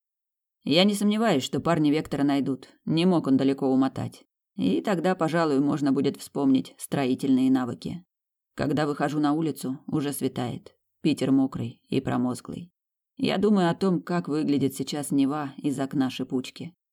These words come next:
Что она делает? Спит? Ждет меня? Волнуется? Или рада, что ушел? От последней мысли больно. Нет, не думаю, что рада.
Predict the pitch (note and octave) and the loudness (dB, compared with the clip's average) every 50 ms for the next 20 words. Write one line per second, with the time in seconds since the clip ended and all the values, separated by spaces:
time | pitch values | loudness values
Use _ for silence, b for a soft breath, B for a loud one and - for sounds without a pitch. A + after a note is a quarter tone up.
0 | _ _ _ _ _ _ _ - - - G#3+ G#3 E3 C#3+ C3+ C3 C3 C#3 C#3 A#2+ | _ _ _ _ _ _ _ -12 -6 -2 2 2 4 4 4 4 2 2 0 0
1 | - - - - _ _ _ _ - - - - D#3 D3 E3 E3+ - _ _ _ | -4 -8 -10 -14 _ _ _ _ -20 -20 -8 -2 -2 0 0 -2 -4 _ _ _
2 | _ _ _ _ - F#3 C#3+ C3 C#3 D3+ E3 - - D#3 C3+ C3 A#2+ - - - | _ _ _ _ -4 -4 -2 0 2 2 2 2 2 2 2 2 0 -2 -6 -12
3 | _ _ _ _ _ _ _ - C#3 D3 C#3+ C#3 C#3 C#3 D3+ E3+ D#3 - - D3 | _ _ _ _ _ _ _ -2 0 2 4 4 4 4 2 2 0 -2 -4 -10
4 | - F3 - _ _ _ _ _ _ _ _ _ _ - D#3 D3+ D3 D#3 D#3 C#3+ | -12 -14 -16 _ _ _ _ _ _ _ _ _ _ -2 0 0 0 0 0 2
5 | C#3 B2+ B2+ A#2+ A#2+ - - B2+ B2+ B2 - - - A#2 G#2+ - - _ _ _ | 2 0 0 -2 -4 -6 -6 -6 -4 -6 -6 -8 -10 -10 -10 -12 -14 _ _ _
6 | _ _ _ _ _ _ _ _ _ _ _ _ _ _ - C#3 C3+ - - D3+ | _ _ _ _ _ _ _ _ _ _ _ _ _ _ -4 -4 -4 -4 -4 -6
7 | - - D3 D3 C3+ C#3+ C#3 C#3 D3 C#3+ C3+ - C3+ C3 C3+ - - _ - - | -4 -2 0 0 4 4 4 4 4 2 0 -2 -4 -8 -8 -10 -12 _ -6 -4
8 | C#3+ C#3+ C3 A2 - - - D#3+ - _ _ _ _ _ _ _ _ - - D#3 | -2 -2 -2 -2 -2 -4 -6 -8 -12 _ _ _ _ _ _ _ _ -4 -2 2
9 | D#3 C#3+ C3+ B2 - - - - D#3+ D#3+ F3 F3 D3+ E3+ D#3 C#3 C3+ B2+ B2 - | 4 4 4 2 0 -4 -10 -6 -2 0 2 4 4 4 4 4 4 2 0 -4
10 | - D3 C#3 C3 A#2 - - D#3+ - | -6 -6 -4 -4 -4 -6 -8 -10 -14